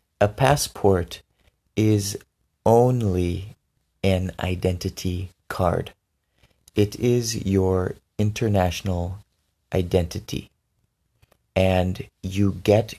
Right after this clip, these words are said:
your passport from your government. So it is easy to get a passport. The second document you might need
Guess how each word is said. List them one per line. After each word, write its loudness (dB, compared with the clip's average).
your 0
passport -4
from 0
your 0
government. 0
So 2
it 2
is -2
easy -4
to -2
get 2
a 0
passport. -6
The 6
second 0
document 0
you -2
might -2
need -10